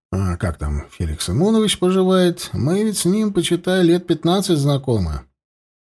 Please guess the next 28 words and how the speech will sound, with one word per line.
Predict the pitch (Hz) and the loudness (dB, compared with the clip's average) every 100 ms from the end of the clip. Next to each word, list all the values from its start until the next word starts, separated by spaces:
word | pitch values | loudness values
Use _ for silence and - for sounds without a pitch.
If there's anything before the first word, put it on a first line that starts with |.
| _ _ _ - | _ _ _ -6
Наверное, | 87 147 240 262 254 | 0 2 4 2 2
много | 233 240 220 | 4 2 2
работает. | 214 123 113 117 117 113 - - _ - | 2 2 0 2 0 0 -6 -20 _ -10
Слыхал, | - 101 123 165 | -4 -4 0 -2
что | - 95 | -2 -4
себя | - 85 110 | -4 -2 0
не | 107 | 0
бережёт, | 107 107 104 110 101 - - | 0 -2 0 -2 -2 -8 -8
трудится | 135 185 160 - 101 | -4 0 -2 -2 -2
ночами. | 80 76 101 95 90 90 82 71 _ _ | -4 -4 -4 -4 -4 -4 -4 -6 _ _
Походную | 98 - 170 170 156 | -8 -2 0 2 2
офицерскую | 123 135 160 143 143 131 | 0 0 0 0 0 2
кровать | 139 139 143 135 | 2 4 4 2
поставил | 135 123 - 131 120 | 0 -2 0 0 2
в | 113 | 0
кабинете | 131 123 131 135 123 113 | 0 2 4 4 4 0
за | 107 123 | 0 0
ширмой, | - 127 120 117 110 98 - - | 0 0 2 2 0 -2 -8 -8
укрывается | 82 101 143 208 202 165 - 71 | -4 0 2 4 4 2 -2 -4
шинелью. | - 180 170 147 143 135 127 120 - _ _ _ _ _ _ _ - | -2 2 4 4 4 4 4 2 0 _ _ _ _ _ _ _ -12
"Да-да", — | 120 123 143 165 165 180 175 156 131 104 92 | -8 -4 -2 0 2 4 4 4 2 2 -2
замахал | 95 117 113 120 104 | 0 0 0 -2 -2
головой | 98 101 101 98 | -2 -2 -2 -2
Стародворский, — | - 101 101 101 98 82 - 156 | -4 -4 -4 -2 -4 -4 -4 -2
"он | 208 202 | 2 2
всегда | 151 139 127 143 139 | 2 0 0 2 2
таким | 113 - 95 90 | 0 -2 -2 -2
был, | 85 76 | -2 -6